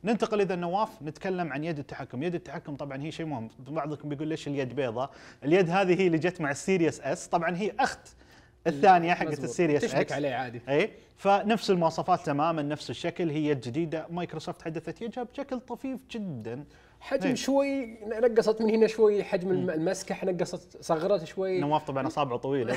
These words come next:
Speaker 1: كان يشتكي إنهم بيشبكون ببعض.
Speaker 2: <laughs>
Speaker 1: بس هذا للإنسان ال-، ال-، ال-، أحجامهم غير طبيعية زي نواف.
Speaker 2: مزبوط. وم-، وميزة ثانية محمد، يعني
Speaker 1: مم.
Speaker 2: قبل ما نتكلم عن اليد، إذا عندك يدين إكس بوكس ون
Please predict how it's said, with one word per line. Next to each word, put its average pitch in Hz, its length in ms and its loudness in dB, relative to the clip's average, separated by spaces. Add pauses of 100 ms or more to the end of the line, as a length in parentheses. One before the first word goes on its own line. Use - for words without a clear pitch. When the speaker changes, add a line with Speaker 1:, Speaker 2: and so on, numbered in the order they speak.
Speaker 1:
كان 135 120 0
يشتكي 170 340 2
إنهم 135 200 0
بيشبكون 131 460 -4
ببعض. 120 400 -2 (200)
Speaker 2:
<laughs> - 500 -8
Speaker 1:
بس 131 180 -4
هذا 139 160 4
للإنسان 135 480 -2
ال-، 120 200 -4
ال-، 123 240 -6
ال-، 120 180 -10
أحجامهم 123 440 -4
غير 127 100 -2
طبيعية 110 380 -6
زي 113 180 -6
نواف. 123 260 -2
Speaker 2:
مزبوط. 156 300 -4
وم-، 254 280 0
وميزة 226 280 -2
ثانية 226 260 0
محمد، 190 300 -4
يعني 170 160 2
Speaker 1:
مم. 170 40 -4
Speaker 2:
قبل 185 80 0
ما 180 80 0
نتكلم 175 300 -2
عن - 0 -
اليد، 175 280 -2 (260)
إذا 139 120 -4
عندك 175 300 -2
يدين 156 260 -2
إكس 123 140 -6
بوكس 151 260 -6
ون 196 240 -2